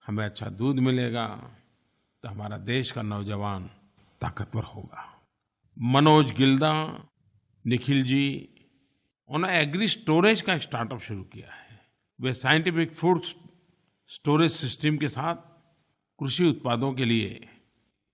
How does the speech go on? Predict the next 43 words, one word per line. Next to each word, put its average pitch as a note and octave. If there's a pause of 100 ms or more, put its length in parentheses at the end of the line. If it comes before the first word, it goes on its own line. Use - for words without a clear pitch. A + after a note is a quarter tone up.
बल्क D#3
स्टोरेज D#3+
सिस्टम -
डेवलप A2+
कर -
रहे G2
हैं। - (1120)
यानी G#3
ढेर G#3+
सारे E3+
सुझाव G#2
आए -
हैं, -
आप G3+
और F#3+
भी A3
भेजिए, A#2+
मुझे B2+
अच्छा D3
लगेगा। F#2+ (600)
और B2+
मुझे C#3
बार-बार C#3
मन C3+
की C#3+
बात A#2+
में B2+
अगर A#2
स्टार्टअप A#2
की C3+
बात B2
करनी B2+
पड़ेगी, D3
तो C#3
जैसे A#2
मैं C3
स्वच्छता C#3
की D#3
बात D3+
हर C#3+
बार D3+
करता D#3+
हूँ, G3+